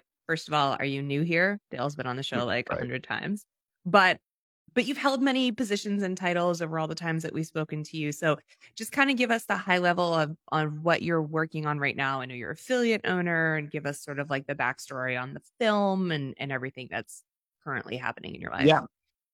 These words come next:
Speaker 3: So a longtime affiliate owner, P S K C CrossFit.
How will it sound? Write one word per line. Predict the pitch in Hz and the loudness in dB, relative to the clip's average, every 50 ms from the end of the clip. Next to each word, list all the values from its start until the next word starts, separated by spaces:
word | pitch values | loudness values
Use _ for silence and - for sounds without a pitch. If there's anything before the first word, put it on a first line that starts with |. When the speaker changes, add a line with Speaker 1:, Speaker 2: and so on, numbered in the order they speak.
| _ _ _ _ _ - - | _ _ _ _ _ -10 -6
Speaker 3:
So | - - 147 131 123 123 120 120 113 110 110 110 - _ _ _ _ _ _ _ _ - | 2 6 8 10 12 12 10 10 8 8 4 2 -4 _ _ _ _ _ _ _ _ -4
a | 107 107 104 | -2 0 0
longtime | 104 104 107 110 113 110 113 120 123 127 131 139 135 - 143 127 127 131 135 131 | 0 -2 -2 -2 0 4 6 6 6 6 6 4 2 2 4 4 4 4 4 4
affiliate | 135 - - 127 120 120 117 90 | 2 0 0 0 2 2 2 2
owner, | 92 110 113 117 123 127 120 _ - | 0 0 0 0 -2 -2 -4 _ -6
P | 123 113 | -4 -4
S | 110 - - | -4 -4 -6
K | - 120 110 | -8 -8 -10
C | - - 113 110 | -8 -8 -10 -10
CrossFit. | - - 107 95 95 95 - - - 110 123 170 | -8 -6 -4 -4 -4 -4 -6 -4 2 4 4 4